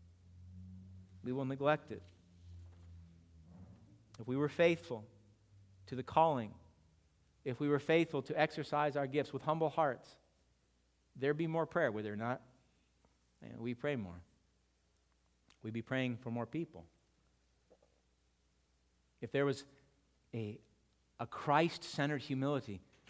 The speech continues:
in our hearts on a daily basis, we'd be sharing the gospel more. And we'd be concerned about the well-being, the eternal well-being of souls.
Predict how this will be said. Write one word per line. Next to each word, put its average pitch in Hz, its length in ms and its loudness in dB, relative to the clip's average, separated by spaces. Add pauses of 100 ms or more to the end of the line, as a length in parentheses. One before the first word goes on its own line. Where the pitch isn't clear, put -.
(360)
in 127 80 0
our 131 160 4
hearts 131 420 4
on 120 80 -2
a 120 60 -2
daily 123 260 0
basis, 127 640 -4 (320)
we'd 139 140 0
be 151 80 -2
sharing 147 260 0
the 139 60 0
gospel 147 440 0
more. 92 260 -10 (880)
And 120 160 0
we'd 156 160 2
be 170 120 2
concerned 160 440 0
about 123 340 4 (180)
the 123 80 -2
well-being, 135 680 4 (220)
the 127 80 -4
eternal 151 320 -2
well-being 131 340 2
of 117 80 -2
souls. 104 560 -8